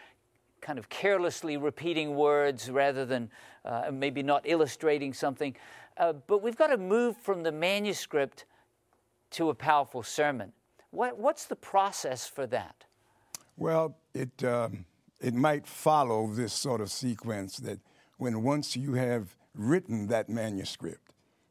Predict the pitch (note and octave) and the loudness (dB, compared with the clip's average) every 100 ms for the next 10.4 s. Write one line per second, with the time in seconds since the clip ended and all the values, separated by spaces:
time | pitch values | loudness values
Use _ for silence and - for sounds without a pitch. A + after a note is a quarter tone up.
0 | _ A2+ G#2 G#2 A#2+ A2 G2+ A2 A2+ G#2 | _ -6 -4 -2 -2 -4 -6 -4 -4 -2
1 | B2+ A#2 - - A#2+ G#2+ F#2+ F2 E2+ D#2+ | -2 -2 -6 -4 -2 -2 -4 -6 -6 -10
2 | - _ _ _ - G2 A2 B2 - - | -12 _ _ _ -10 2 2 2 -8 -8
3 | A#2 A2 G#2 F2+ E2 - - - _ _ | -4 -2 -2 -4 -8 -12 -14 -16 _ _
4 | _ _ _ _ _ - B2 D#3+ F3+ D#3+ | _ _ _ _ _ -14 0 2 4 4
5 | D3+ C#3+ - - F#3 G3+ F3+ D3+ C#3+ C3 | 2 0 -6 0 2 2 0 -2 -4 -6
6 | - _ - - G2 G#2 G2 A#2 - _ | -16 _ -10 -8 -4 -2 -2 -4 -10 _
7 | _ _ _ _ - C3+ C#3 D3 C#3+ C#3+ | _ _ _ _ -2 2 2 2 0 0
8 | D3+ F3 D3 - A#2+ A#2 C#3+ _ _ _ | 0 -2 -2 -2 -2 -2 -4 _ _ _
9 | _ C3+ B2+ A#2 A2 A2+ C#3 D3+ C3 C#3 | _ -4 -2 0 -2 0 0 0 0 0
10 | C#3 A#2+ A2 A2+ | 2 0 -2 -6